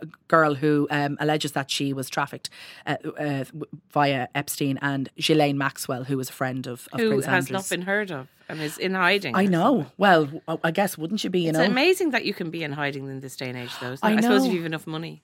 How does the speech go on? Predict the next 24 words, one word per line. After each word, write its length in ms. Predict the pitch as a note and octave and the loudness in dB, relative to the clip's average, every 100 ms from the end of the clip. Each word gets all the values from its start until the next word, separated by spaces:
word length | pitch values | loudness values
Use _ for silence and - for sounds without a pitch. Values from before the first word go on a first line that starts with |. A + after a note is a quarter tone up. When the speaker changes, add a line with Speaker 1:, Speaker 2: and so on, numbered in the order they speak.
| - | 0
Speaker 1:
I, 120 | G#3+ | 4
I 80 | G#3 | 2
think 280 | - C4 B3 | 4 4 6
so, 200 | F3+ D#3+ | 6 6
yeah. 240 | E3+ D#3 | 8 6
There's 180 | E3 E3 | 4 2
definitely 520 | A3+ A#3 A#3+ F#3+ G#3+ | 2 2 0 0 -2
forces 500 | F3 F#3 F#3 E3+ E3 | 0 4 4 4 2
at 80 | E3 | 2
play 240 | F3+ D#3+ | 4 4
keeping 400 | D3+ F#3+ F3 E3+ | 4 4 4 2
people, 560 | D#3 E3+ D3+ D#3+ D#3 D3+ | 0 -2 2 4 4 2
you 80 | F3+ | 2
know, 300 | E3 D3+ D3+ | 4 4 2
uh, 380 | D#3 D3+ D3+ D3+ - - - A#2 - | 2 4 4 2 -6 -18 -20 -8 0
i-, 40 | |
in 280 | F3+ F3 E3+ | 2 2 2
certain 420 | - F3 D#3+ D#3+ - | 4 4 4 -2 0
niches, 420 | E3 - E3 D3 | 0 0 -2 -2
shall 220 | - D#3 | 0 0
we 80 | D#3 | 0
say. 240 | - E3+ - - - - - | 0 -2 -2 -10 -16 -14 2
But, 320 | G#3+ F#3+ - - | 4 4 2 4
um, 380 | G3 G3 G3 | 6 6 4